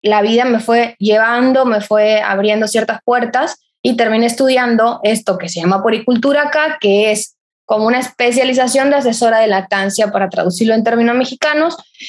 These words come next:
y, eh, y después también un poco como azarosamente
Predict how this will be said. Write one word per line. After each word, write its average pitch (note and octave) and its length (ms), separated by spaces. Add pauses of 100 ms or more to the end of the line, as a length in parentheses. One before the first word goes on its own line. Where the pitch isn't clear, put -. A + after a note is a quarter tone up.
(200)
y, D#4 520
eh, G#3+ 760 (220)
y A#3 120
después C4 600 (420)
también C#4+ 480
un C4+ 100
poco C4 240
como G#3 640
azarosamente D4+ 1080